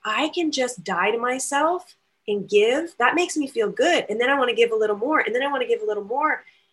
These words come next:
And all of a sudden I'm attracting people that are givers and that are life-giving, and we're giving life to each other and we're encouraging each other and we're calling the best out in each other. And it's this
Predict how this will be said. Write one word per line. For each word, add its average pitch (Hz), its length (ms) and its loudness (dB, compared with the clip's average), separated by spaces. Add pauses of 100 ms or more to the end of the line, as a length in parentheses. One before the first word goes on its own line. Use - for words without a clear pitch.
(120)
And 240 80 0
all 285 80 4
of 339 60 2
a - 20 2
sudden 277 260 0
I'm 233 100 2
attracting 294 500 0
people 254 240 -8
that 214 120 2
are 202 80 2
givers 294 460 -2
and 214 100 0
that 202 100 0
are 190 120 0
life-giving, 214 840 0
and 208 140 -2
we're 208 160 2
giving 277 360 -6
life 277 280 4
to 240 160 -12
each 202 180 -4
other 359 260 0
and 240 100 -2
we're 220 120 0
encouraging 269 420 -6
each 202 260 -4
other 320 240 2
and 220 100 0
we're 214 200 -2 (260)
calling 294 400 0
the 226 60 -2
best 254 260 0
out 226 120 0
in 220 120 -2
each 208 240 -2
other. 285 200 2
And 233 140 0
it's 226 160 2
this 214 240 0